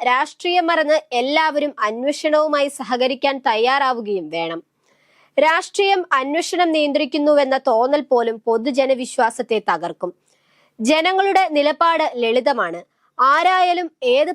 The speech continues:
പാർട്ടിയായാലും ശബരിമലയിലെ സ്വർണ്ണക്കൊള്ളയുമായി നേരിട്ടോ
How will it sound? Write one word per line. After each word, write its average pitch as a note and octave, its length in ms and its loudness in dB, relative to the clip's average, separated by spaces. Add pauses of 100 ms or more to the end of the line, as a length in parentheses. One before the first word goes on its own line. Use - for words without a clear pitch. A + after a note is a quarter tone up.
പാർട്ടിയായാലും C#4 800 0 (220)
ശബരിമലയിലെ D#4 840 2
സ്വർണ്ണക്കൊള്ളയുമായി C#4+ 960 0 (220)
നേരിട്ടോ C4+ 460 0